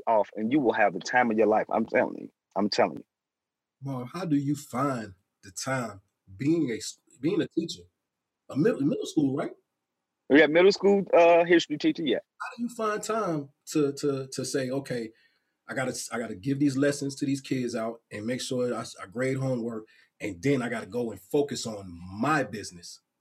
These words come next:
Speaker 1: Okay, so you remember when I just told you that every conversation I have somewhere is gonna morph into a Gentlemen's Club conversation?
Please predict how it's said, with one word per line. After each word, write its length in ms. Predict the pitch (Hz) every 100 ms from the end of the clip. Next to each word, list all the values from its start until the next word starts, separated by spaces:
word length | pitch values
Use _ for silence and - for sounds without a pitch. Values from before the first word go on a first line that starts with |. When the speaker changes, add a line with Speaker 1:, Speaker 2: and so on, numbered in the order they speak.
| _ _ _ _ _ _ _
Speaker 1:
Okay, 360 | 165 185 196 131
so 320 | - 165 156 151
you 160 | 190
remember 360 | 208 202 196 180
when 100 | 180
I 100 | 175
just 240 | 170 175
told 240 | 185 170 160
you 80 |
that 160 | 156 135
every 240 | 156 170
conversation 600 | 170 185 160 151 165 151
I 100 | 143 156
have 240 | 147 139
somewhere 360 | - 156 151 147
is 100 | 139
gonna 200 | 139 131
morph 260 | 135 147 147
into 220 | 135 143
a 60 |
Gentlemen's 380 | 120 143 139 131
Club 260 | - 139 147
conversation? 580 | 156 139 147 147 -